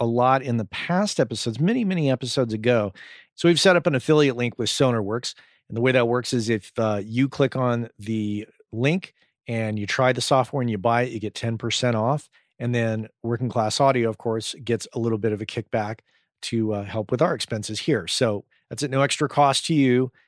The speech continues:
helps out the website. So we win, you win, Sonarworks wins,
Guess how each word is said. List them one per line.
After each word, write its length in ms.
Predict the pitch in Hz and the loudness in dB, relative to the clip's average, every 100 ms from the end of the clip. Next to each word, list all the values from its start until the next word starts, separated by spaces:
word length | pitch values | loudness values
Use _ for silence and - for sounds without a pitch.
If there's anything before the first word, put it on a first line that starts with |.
| _ | _
helps 280 | - 127 - | -4 0 4
out 140 | 139 | 2
the 100 | 156 | 4
website. 640 | 139 131 117 - 117 131 - | 4 4 2 0 0 -2 -6
So 340 | - 117 110 _ _ _ _ | -2 0 0 _ _ _ _
we 140 | 131 156 | 0 2
win, 440 | 156 151 151 139 _ | 4 2 2 -2 _
you 180 | 117 131 | -4 -2
win, 440 | 135 131 127 123 _ - | 0 0 -2 -6 _ -10
Sonarworks 560 | - 123 123 117 110 | -2 0 0 -2 -4
wins, 560 | 120 113 113 104 - | -6 -4 -6 -10 -14